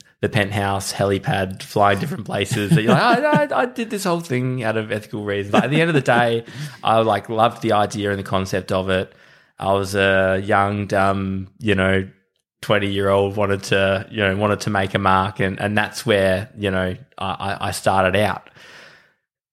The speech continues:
And there's always this expectation that you've gotta get to a certain point before you can give back. Um, and then I guess I looked at it a, a bit onwards from there, and I started saying, "Well, it becomes more about,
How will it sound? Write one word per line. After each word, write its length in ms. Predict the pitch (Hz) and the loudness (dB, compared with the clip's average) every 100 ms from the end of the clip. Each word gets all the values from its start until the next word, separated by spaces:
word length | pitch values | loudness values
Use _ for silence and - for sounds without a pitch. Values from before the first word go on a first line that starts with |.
| _ - | _ -2
And 540 | 113 107 107 104 - - - _ _ _ - | 0 2 2 0 -4 -12 -18 _ _ _ -8
there's 340 | 110 113 107 | 0 4 6
always 180 | 117 110 | 6 4
this 140 | 104 | 0
expectation 500 | - - 95 104 98 | -8 -8 -4 -2 -2
that 60 | 98 | -2
you've 60 | - | -4
gotta 120 | 101 | -4
get 120 | 92 | -4
to 80 | 107 | -4
a 40 | |
certain 280 | - 113 98 | -2 -4 -4
point 340 | - 101 95 | -2 -2 -2
before 240 | - - 101 | -8 -4 -4
you 80 | 95 | -4
can 100 | 95 | -6
give 220 | 101 85 | -6 -2
back. 260 | 95 - - _ _ _ _ - | -4 -4 -16 _ _ _ _ -10
Um, 680 | 101 95 92 92 92 95 101 _ | -6 -2 -2 -2 -4 -6 -10 _
and 160 | 107 110 | 0 2
then 120 | 120 | 4
I 100 | 113 | 4
guess 420 | 107 127 - - - | 4 2 0 -6 0
I 100 | 110 | 4
looked 240 | 113 117 | 4 4
at 80 | 117 | 4
it 220 | 104 - - | 4 0 0
a, 300 | 104 - 107 | -2 0 -2
a 40 | |
bit 280 | 104 107 - | 0 -2 -2
onwards 420 | 107 120 123 113 | 0 2 2 2
from 200 | - 101 | -2 -2
there, 360 | 98 98 95 98 | -2 -2 -4 -6
and 240 | - 104 101 | -4 -4 -4
I 40 | |
started 440 | - 107 101 98 98 | -4 -2 -2 -4 -6
saying, 580 | 104 95 95 92 92 - _ _ _ - | -2 -2 -2 -2 -6 -12 _ _ _ -2
"Well, 600 | 107 107 104 104 101 - _ _ 110 | 2 4 6 4 -2 -10 _ _ -10
it 140 | 101 | -6
becomes 400 | 107 107 104 95 | -4 -2 -2 0
more 220 | 110 120 | 2 4
about, 420 | 107 101 95 92 | 2 0 -2 -4